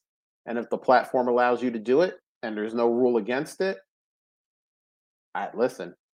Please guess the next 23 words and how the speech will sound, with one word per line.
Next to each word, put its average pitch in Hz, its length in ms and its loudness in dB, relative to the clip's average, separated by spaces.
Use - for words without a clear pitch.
I 104 160 4
will 139 180 2
take 135 400 0
any 131 300 0
advantage 127 760 -2
that 104 200 -2
I 113 120 2
can 131 180 -4
take 131 440 0
that 117 140 0
the 120 80 -2
platform 147 580 0
will 151 120 2
give 127 260 4
me 117 260 -4
in 120 180 0
order 123 300 4
to, 127 320 -2
especially 180 420 0
this 131 260 0
time 104 220 -4
of 95 60 -4
year. 87 260 -6